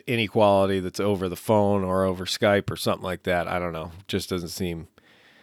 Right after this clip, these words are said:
just doesn't seem, uh, all that great. And also try and do people who have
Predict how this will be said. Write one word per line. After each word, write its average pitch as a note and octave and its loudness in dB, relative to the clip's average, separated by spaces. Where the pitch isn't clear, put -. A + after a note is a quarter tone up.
just C3 0
doesn't A#2+ 4
seem, A2 0
uh, F#2 0
all G2 4
that F#2+ 0
great. F#2+ 2
And G#2 2
also G2 4
try G2+ 4
and F#2+ 0
do F#2 -2
people F#2+ -2
who G2 0
have - -8